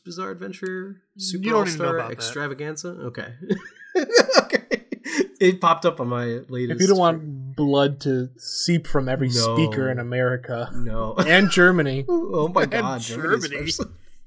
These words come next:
Speaker 2: Why just Germany?
Speaker 3: We have some dedicated followers.
Speaker 1: We have some dedicated followers, yeah. Do you think they're all Gamescom people? Like, they went to Gamescom and they're like, "Oh, yes, we like it." <laughs>
Speaker 2: That was Swedish.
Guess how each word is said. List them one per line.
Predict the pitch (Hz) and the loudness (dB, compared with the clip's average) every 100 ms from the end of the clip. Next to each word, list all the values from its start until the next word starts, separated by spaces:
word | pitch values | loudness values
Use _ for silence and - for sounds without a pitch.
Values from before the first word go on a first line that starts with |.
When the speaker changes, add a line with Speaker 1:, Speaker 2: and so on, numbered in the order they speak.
| - - - - - _ _ - - _ _ _ _ 165 | -20 -20 -20 -20 -20 _ _ -16 -16 _ _ _ _ -16
Speaker 2:
Why | 165 160 | -6 -4
just | 180 190 135 | -2 -6 -8
Germany? | - 147 170 123 123 - - - - - - - | -6 -4 -6 -12 -16 -18 -16 -14 -14 -16 -8 2
Speaker 3:
We | |
have | 220 | 2
some | - 214 | 2 0
dedicated | 196 202 208 202 196 | 2 0 2 2 0
followers. | - 156 180 170 | -4 -4 0 4
Speaker 1:
We | |
have | 190 - | 4 4
some | 233 208 | 0 2
dedicated | 143 170 208 180 | 2 4 6 4
followers, | 123 120 190 127 110 101 - | 4 -2 0 -2 -4 -8 -8
yeah. | 120 139 127 107 _ _ _ _ _ _ _ _ _ _ _ | -8 -8 -10 -12 _ _ _ _ _ _ _ _ _ _ _
Do | 135 | -2
you | 165 | 0
think | 175 | 0
they're | 165 160 | 4 4
all | 160 | 4
Gamescom | 127 123 127 160 147 | 2 0 0 -2 -4
people? | 143 170 170 170 | -4 -8 -6 -6
Like, | 127 117 | -6 -2
they | 120 | -2
went | 117 117 | -2 -6
to | |
Gamescom | 117 110 110 - 123 123 | -6 -6 -6 -6 -6 -6
and | 120 | -6
they're | |
like, | 113 120 | -6 -2
"Oh, | 156 | -2
yes, | 202 131 170 247 - - | 0 -2 -6 -6 -10 -10
we | 139 | -8
like | 110 147 - | -8 -10 -8
it." | 339 339 | -10 -2
<laughs> | 339 - - 571 - 571 640 | -4 -4 4 4 6 6 6
Speaker 2:
That | - | 6
was | 554 605 - 587 | 6 6 8 4
Swedish. | - 135 160 127 - - | 4 -6 -10 -12 -16 -20